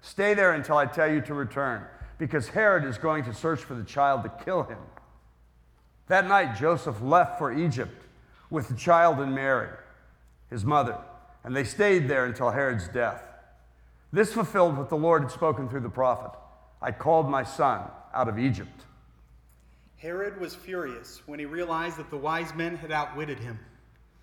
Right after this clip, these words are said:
Speaker 2: He sent soldiers to kill all the boys in and around Bethlehem who were two years old and under,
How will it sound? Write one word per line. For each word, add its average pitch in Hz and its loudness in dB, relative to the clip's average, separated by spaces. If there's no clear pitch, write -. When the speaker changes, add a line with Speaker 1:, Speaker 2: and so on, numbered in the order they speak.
Speaker 2:
He 175 -8
sent 208 -8
soldiers 160 0
to - -16
kill 170 -10
all 196 -8
the 190 -10
boys 185 -8
in 208 -6
and 165 -8
around 175 -4
Bethlehem 131 -8
who 143 -8
were 139 -8
two 196 -12
years 185 -8
old 170 -6
and 135 -6
under, 127 -10